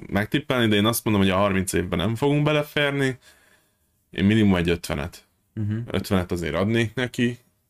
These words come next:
Speaker 1: Tehát azt mondom, hogy kétezer-hetven után.
Speaker 2: Tehát mi már erről akkor úgy kvázi lemaradunk.
Speaker 1: Gyakorlatilag igen, még ha nagyon-nagyon nagy szerencsénk van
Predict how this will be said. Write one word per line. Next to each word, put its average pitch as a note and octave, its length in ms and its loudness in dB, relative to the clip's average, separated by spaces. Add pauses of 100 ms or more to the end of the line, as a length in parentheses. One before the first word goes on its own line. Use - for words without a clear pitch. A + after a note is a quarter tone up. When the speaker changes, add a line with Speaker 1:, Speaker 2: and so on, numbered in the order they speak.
(240)
Speaker 1:
Tehát F#2 160 -4
azt G2 140 -4
mondom, F#2 180 -2
hogy - 160 -8
kétezer-hetven F2 960 -6
után. - 160 -12
Speaker 2:
Tehát A2 220 0
mi A#2+ 80 0
már A2+ 220 2
erről G#2 280 4
akkor G#2 280 -4
úgy G#2+ 300 -6
kvázi G#2+ 320 0
lemaradunk. G2 720 -4 (560)
Speaker 1:
Gyakorlatilag G2 600 0
igen, C3+ 260 0
még G#2+ 180 0
ha G#2+ 100 -2
nagyon-nagyon F#2 520 2
nagy F2+ 120 -2
szerencsénk F#2 680 -2
van A2 360 0